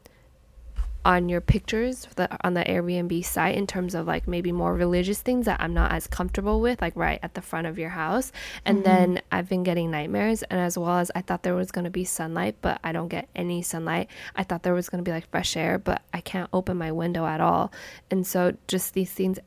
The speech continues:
Speaker 1: and then
Speaker 2: Mm-hmm.
Speaker 1: added together, like, also her stairs were so steep that I almost fell the first night. Anyways, moving on. But, and then I, I told her, and I was just trying to,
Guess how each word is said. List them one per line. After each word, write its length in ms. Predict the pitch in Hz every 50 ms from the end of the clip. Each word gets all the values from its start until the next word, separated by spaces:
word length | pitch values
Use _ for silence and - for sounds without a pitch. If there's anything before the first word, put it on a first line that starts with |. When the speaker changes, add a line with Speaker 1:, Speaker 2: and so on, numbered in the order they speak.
| - - -
Speaker 1:
and 180 | 190 196 196
then 220 | 190 185 185 190 -
Speaker 2:
Mm-hmm. 260 | - 240 220 196 196
Speaker 1:
added 240 | 185 175 185 180 185
together, 520 | - - - 180 165 165 165 160 160 165
like, 200 | 165 165 165 - -
also 300 | 185 190 - - 269 240
her 140 | 202 196
stairs 320 | 185 - - - 170 175 208
were 80 | 247
so 160 | 247 - - 170
steep 320 | - - - - 160 -
that 120 | - -
I 60 | - 156
almost 300 | 151 151 160 185 - -
fell 160 | - 151 -
the 80 | -
first 260 | - - - - - -
night. 160 | 156 - - - - - - - - - -
Anyways, 340 | 180 165 160 156 151 170 -
moving 280 | 160 151 151 143 139
on. 200 | 131 120 - 214 - - - - - - -
But, 240 | - - 220 - - - - - - - - - - _ _ _ - - - - - - - - - - -
and 160 | - 196 202
then 140 | 202 196 190 -
I, 180 | 180 175 180 - -
I 160 | 175 180 - - -
told 260 | - 262 311 339 -
her, 140 | 220 - -
and 180 | - 175 180
I 100 | 180 190
was 140 | 196 220 214
just 140 | 240 233 -
trying 220 | - 247 247 240
to, 260 | 240 240 220 214 -